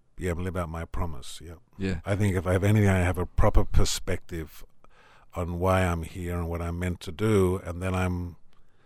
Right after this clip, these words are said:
Speaker 1: I view myself through the same lens as an athlete would or any high performer in their space.
Speaker 2: Yeah,
Speaker 1: It's
Speaker 2: yeah,
Speaker 1: just
Speaker 2: yeah.
Speaker 1: that in the space that I'm in, I'm,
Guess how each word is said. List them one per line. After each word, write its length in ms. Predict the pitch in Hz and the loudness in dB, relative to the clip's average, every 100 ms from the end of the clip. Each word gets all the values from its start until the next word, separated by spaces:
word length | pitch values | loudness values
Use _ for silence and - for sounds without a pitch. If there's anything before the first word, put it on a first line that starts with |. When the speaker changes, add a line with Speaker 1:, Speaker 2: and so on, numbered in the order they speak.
| _ _ _ _ - - | _ _ _ _ -20 -8
Speaker 1:
I 160 | - 110 | 2 2
view 340 | 101 82 113 | 2 2 4
myself 500 | 117 113 101 - 107 | 6 4 4 4 4
through 140 | - 110 | 4 2
the 100 | 98 | -2
same 320 | - 107 98 | 0 0 0
lens 380 | 98 101 101 92 | 0 -2 -2 -6
as 220 | 92 92 | -8 -4
an 100 | 98 | -2
athlete 420 | 98 - 101 101 | -2 -2 -4 -4
would 440 | 80 98 98 87 - | -4 -2 -2 -2 -2
or 200 | - 98 98 | 0 0 0
any 180 | 110 120 | 4 4
high 280 | 90 110 101 | 4 4 2
performer 600 | - - - 110 107 98 | 0 0 0 0 0 -4
in 220 | 90 95 | -6 -8
their 120 | 95 | -6
space. 380 | - - - 92 | -8 -4 -2 -2
Speaker 2:
Yeah, 80 | 90 | 0
Speaker 1:
It's 100 | 85 | 0
Speaker 2:
yeah, 60 | |
Speaker 1:
just 160 | 87 82 | 0 0
Speaker 2:
yeah. 80 | 107 | -2
Speaker 1:
that 60 | 104 | -4
in 200 | 98 101 | -4 -4
the 100 | 98 | -6
space 380 | - 104 101 - | -4 -4 -2 -4
that 100 | 92 - | -8 -6
I'm 280 | 85 92 110 | -6 -4 -2
in, 200 | 139 156 - - _ _ _ _ _ _ _ - | -2 -4 -14 -20 _ _ _ _ _ _ _ -2
I'm, 520 | 110 113 110 104 | 0 2 0 -4